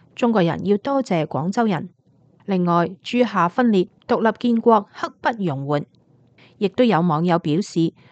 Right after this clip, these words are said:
暴力維穩行唔通啦，呢個係對待暴政嘅唯一解決方案。暴力係佢哋唯一能夠聽懂嘅語言。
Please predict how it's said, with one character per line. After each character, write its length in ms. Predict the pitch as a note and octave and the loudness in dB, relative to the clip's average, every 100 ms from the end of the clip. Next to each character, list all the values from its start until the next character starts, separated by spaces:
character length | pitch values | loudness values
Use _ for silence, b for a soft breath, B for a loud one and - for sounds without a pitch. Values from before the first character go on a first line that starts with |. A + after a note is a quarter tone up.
| b b | b b
暴 100 | A3+ | 2
力 80 | A3 | 2
維 260 | F3+ E3+ C#3+ | 2 0 0
穩 280 | D3 F#3+ | 2 0
行 320 | B3 E3 C3+ D3 | 0 -2 0 -2
唔 0 | |
通 240 | - C4 | 0 0
啦， 180 | A3 G3+ _ _ b - | 0 -2 _ _ b -6
呢 100 | A#3+ | 0
個 100 | G#3+ | 2
係 60 | |
對 160 | F3 G3+ | 2 2
待 140 | F#3+ | 2
暴 220 | E3+ E3+ E3+ | 2 2 0
政 180 | F#3 | 0
嘅 100 | F3+ F3 | 0 0
唯 120 | F3+ | 0
一 40 | F3 A#3 | -2 -6
解 200 | - C3+ | -4 -6
決 100 | F#3 | -6
方 260 | F#3 A#3 G#3+ | -4 -2 0
案。 140 | F3+ C#3+ - b b b b | 0 -2 -8 b b b b
暴 160 | A#3 A#3 | 2 4
力 80 | A#3+ | 2
係 200 | - G#3 | 0 -2
佢 100 | A#3+ | 0
哋 140 | A3 | 2
唯 140 | F#3 F3 | 2 2
一 60 | A#3+ A#3+ | 2 2
能 100 | D#3 | -2
夠 160 | D#3 E3 | -4 -6
聽 300 | - B3+ A#3 | -2 -2 0
懂 180 | D#3 | -2
嘅 80 | F3 | -2
語 180 | E3+ D3+ | -2 0
言。 220 | D#3 C#3+ | -2 -4